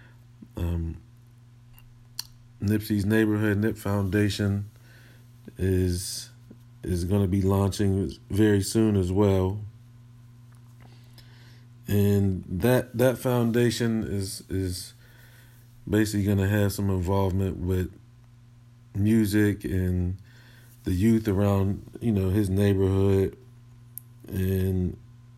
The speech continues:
that's definitely gonna be a big thing. Um, hundred percent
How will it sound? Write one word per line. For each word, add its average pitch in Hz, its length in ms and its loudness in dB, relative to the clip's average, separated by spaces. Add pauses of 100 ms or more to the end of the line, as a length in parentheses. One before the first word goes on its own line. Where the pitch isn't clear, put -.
(260)
that's 113 240 0
definitely 110 340 0
gonna 95 220 0
be 95 120 2
a 92 60 2
big 92 280 -2
thing. 87 320 -2 (380)
Um, 85 400 -4 (1120)
hundred 110 260 2
percent 107 460 0